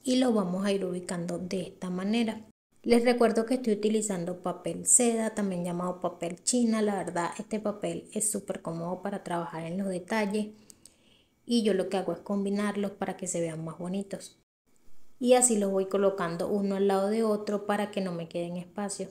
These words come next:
De esta manera quedó, subí un poquito más los bombones porque estaban abajo y ahí quedaron perfectos. Para las cervezas le voy a colocar unas cintas de regalo para que se vean más decoradas y mucho más bonitas.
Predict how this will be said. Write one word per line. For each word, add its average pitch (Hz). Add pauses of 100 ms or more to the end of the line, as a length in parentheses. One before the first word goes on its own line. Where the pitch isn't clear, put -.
De 185
esta 196
manera 196
quedó, 202
subí 208
un 175
poquito 180
más 185
los 190
bombones 170
porque 202
estaban 170
abajo 208 (460)
y 226
ahí 196
quedaron 165
perfectos. 196 (1040)
Para 240
las 240
cervezas 254
le 240
voy 185
a 180
colocar 196
unas 196
cintas 190
de 208
regalo 190
para 175
que 175
se 175
vean 165
más 170
decoradas 202
y 214
mucho 180
más 156
bonitas. 185